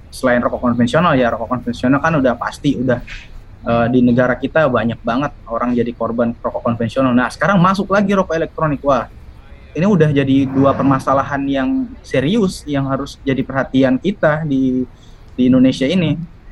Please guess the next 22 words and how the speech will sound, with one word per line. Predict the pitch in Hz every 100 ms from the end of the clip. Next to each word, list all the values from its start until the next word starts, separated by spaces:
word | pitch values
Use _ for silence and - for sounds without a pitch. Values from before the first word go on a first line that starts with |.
| - - -
Kalau | 143 151
pemerintah, | 156 160 160 160 156 165 - - -
eh, | 139 143 139 - - -
ya | 143 -
ini | 185 240
buktinya | 196 208 226
juga | 190
jadi | 160 156
bukti | 175 - 160
ya, | 131
bahwa | 131 185
ternyata | 190 175 208
sepertinya | - 175 214 247
pemerintah | 202 175 170 269
nggak | 185 170
memperhatikan | 160 160 151 156 160 - -
kesehatan | 147 160 151 151
masyarakat | 151 170 151 233
kita, | -
nggak | 170 147 160
memperhatikan | 165 156 156 - 160 - - - -
perlindungan | 160 160 160 196